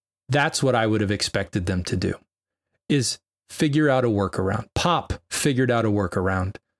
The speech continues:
You don't have to forbid something if you don't like it. Now, you can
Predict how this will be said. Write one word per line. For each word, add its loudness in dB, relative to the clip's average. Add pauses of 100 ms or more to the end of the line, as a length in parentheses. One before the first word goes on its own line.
(720)
You 2
don't 2
have 2
to 0
forbid -2
something -2 (920)
if -2
you 2
don't 2
like -2
it. -6 (160)
Now, 2
you 2
can 0